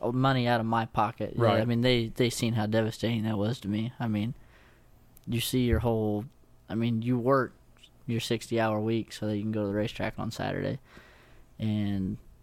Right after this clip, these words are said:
Speaker 1: they, they kind of greeted you with open arms on that stuff, like, willing to talk to you, willing to help you through anything. And, uh,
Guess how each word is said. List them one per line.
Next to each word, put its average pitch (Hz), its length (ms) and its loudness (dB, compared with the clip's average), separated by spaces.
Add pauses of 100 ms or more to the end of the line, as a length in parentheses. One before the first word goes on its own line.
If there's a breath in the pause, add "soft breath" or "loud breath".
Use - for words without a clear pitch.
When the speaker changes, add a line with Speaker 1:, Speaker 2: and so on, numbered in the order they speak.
(260)
Speaker 1:
they, 107 440 0
they 113 160 -2
kind 113 260 -2
of 107 340 -4
greeted 110 420 -2
you 110 80 0
with 113 160 -2
open 107 240 -2
arms 104 260 0
on 104 100 0
that 107 140 -2
stuff, 107 360 -4
like, 120 160 -2
willing 131 300 2
to 117 60 -6
talk 120 260 2
to - 100 0
you, 113 200 2
willing 117 200 2
to 117 40 -2
help 117 180 2
you - 60 -20
through 113 480 0 (160)
anything. 113 580 0
And, 117 180 -4 (680 soft breath)
uh, 98 280 -2